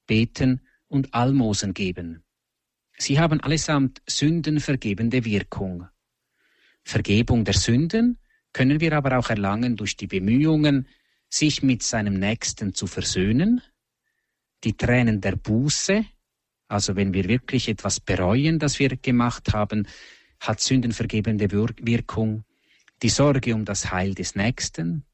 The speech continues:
die Fürbitte der Heiligen und die tätige Nächstenliebe haben alles sündenvergebende Wirkung.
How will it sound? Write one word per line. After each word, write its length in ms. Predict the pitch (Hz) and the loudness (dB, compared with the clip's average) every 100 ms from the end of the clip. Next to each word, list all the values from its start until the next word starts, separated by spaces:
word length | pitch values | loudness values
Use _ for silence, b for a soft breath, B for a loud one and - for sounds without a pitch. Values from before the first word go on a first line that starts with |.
| - | -6
die 80 | |
Fürbitte 600 | 101 165 175 139 123 - | 0 2 2 2 -2 -4
der 180 | 98 92 | -6 -6
Heiligen 520 | 92 107 120 120 110 b b b | -2 -2 0 -2 -4 b b b
und 400 | - 101 - - | -8 -8 -6 -6
die 120 | 107 | -6
tätige 560 | - - 104 110 123 135 | -2 2 2 0 -2 2
Nächstenliebe 840 | 127 107 - - 101 104 98 98 92 b b | 2 0 -4 -4 -2 0 0 0 -4 b b
haben 360 | - 95 95 90 | -6 -2 -2 -2
alles 540 | 104 117 123 - - 180 | 0 2 2 0 -6 -8
sündenvergebende 1080 | - 117 113 110 110 113 - 90 98 98 110 | -2 2 2 2 0 -2 -4 -4 -4 -4 -4
Wirkung. 560 | 90 90 - 87 87 | -6 -6 -10 -12 -14